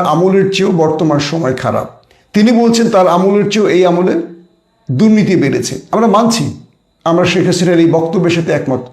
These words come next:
হতে পারি, কিন্তু তিনি যে কথাগুলো বলছেন আইসিটি বা আন্তর্জাতিক আদালতের নামে,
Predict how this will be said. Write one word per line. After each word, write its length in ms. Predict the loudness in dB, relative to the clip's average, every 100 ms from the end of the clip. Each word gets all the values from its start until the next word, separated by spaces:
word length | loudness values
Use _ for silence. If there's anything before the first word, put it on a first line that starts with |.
| -8
হতে 200 | -4 -2
পারি, 220 | -2 -4 -10 -18 _ _ _ _ -20 _
কিন্তু 300 | 0 0 0 -2 -4 -16 _ _ _ _ -2
তিনি 160 | 0
যে 140 | 2 2
কথাগুলো 380 | 0 2 2 2
বলছেন 440 | 2 0 0 -2
আইসিটি 640 | 0 0 -2 -2 0 -2 0
বা 320 | -2 -2 -2 -2
আন্তর্জাতিক 520 | -2 0 0 0 0
আদালতের 440 | 0 0 0 0
নামে, 300 | 0 0 0